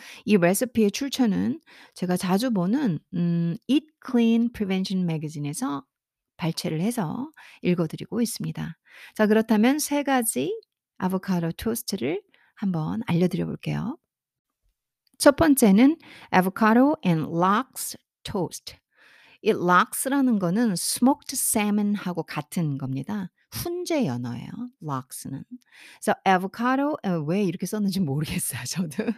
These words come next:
에보카-, 아니면 길어서 그랬나? avocado and salmon, 에, smoked salmon toast 하면 기니까 avocado and lox <laughs> toast 이렇게. 그리고 제가 영어권에서 늘상 저를 혼동시켰던 게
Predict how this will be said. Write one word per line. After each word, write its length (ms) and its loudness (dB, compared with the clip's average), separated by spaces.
에보카-, 460 0
아니면 240 4
길어서 440 2
그랬나? 440 -2
avocado 440 -2
and 160 -2
salmon, 400 -4
에, 80 -2
smoked 380 -4
salmon 680 -2
toast 520 -6
하면 300 -4
기니까 760 -4
avocado 400 0
and 340 -2
lox 560 -4
<laughs> 400 -14
toast 460 -4
이렇게. 560 -6
그리고 140 0
제가 260 2
영어권에서 1120 0
늘상 640 2
저를 320 0
혼동시켰던 840 -4
게 320 -12